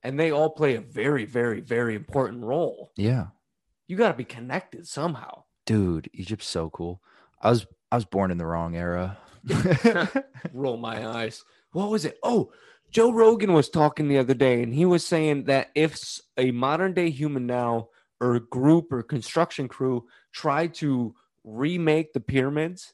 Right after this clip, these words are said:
Speaker 1: to actual scale and size, if you move ten blocks a day, 'cause each block weighed about sixty tons.
Speaker 2: Yeah.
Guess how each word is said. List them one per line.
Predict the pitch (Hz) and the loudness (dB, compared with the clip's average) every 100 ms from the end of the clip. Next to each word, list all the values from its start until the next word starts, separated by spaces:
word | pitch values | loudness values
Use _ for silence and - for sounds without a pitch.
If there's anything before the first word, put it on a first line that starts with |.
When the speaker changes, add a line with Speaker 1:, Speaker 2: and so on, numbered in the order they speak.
| _ | _
Speaker 1:
to | - 147 | -8 -4
actual | 135 139 - 139 | -4 -4 -4 -6
scale | - 143 135 127 | -6 -6 -6 -6
and | 117 | -8
size, | - 120 117 151 170 _ _ _ _ _ _ _ | -8 -8 -6 -8 -12 _ _ _ _ _ _ _
if | - 139 113 | -2 -2 -2
you | 156 | -4
move | 196 190 185 165 151 - | 0 0 0 -2 -8 -20
ten | - 175 190 185 | -6 -4 -4 -6
blocks | 127 143 151 143 - - - | -2 2 2 0 -8 -10 -6
a | |
day, | 127 104 120 123 - - _ | -6 -2 -2 -2 -10 -18 _
'cause | - 127 | -16 -6
each | 143 151 - | -4 -4 0
block | 147 131 - | 0 0 -2
weighed | 127 123 | -2 -2
about | 113 117 113 | 0 -2 -4
sixty | - 143 - - | -4 -4 -4 -10
tons. | 113 - 107 95 _ - | -10 -10 -10 -10 _ -4
Speaker 2:
Yeah. | 110 95 | 0 0